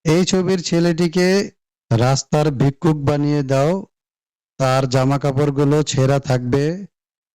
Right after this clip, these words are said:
কাঁধে একটা ছেঁড়া ব্যাগ থাকবে, হাতে একটা থালা থাকবে ও লাঠি থাকবে।"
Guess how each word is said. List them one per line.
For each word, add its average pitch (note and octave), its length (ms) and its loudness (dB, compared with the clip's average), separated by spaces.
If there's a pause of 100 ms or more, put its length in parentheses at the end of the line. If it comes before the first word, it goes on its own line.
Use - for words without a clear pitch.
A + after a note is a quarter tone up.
(100)
কাঁধে C3 420 0
একটা D3+ 320 0
ছেঁড়া C#3 420 0
ব্যাগ C3+ 360 0
থাকবে, C3 560 -2 (840)
হাতে B2+ 360 0
একটা D3 320 0
থালা C3+ 360 -2
থাকবে C#3 500 -2
ও C#3+ 160 0
লাঠি C3 320 0
থাকবে।" G2 420 -2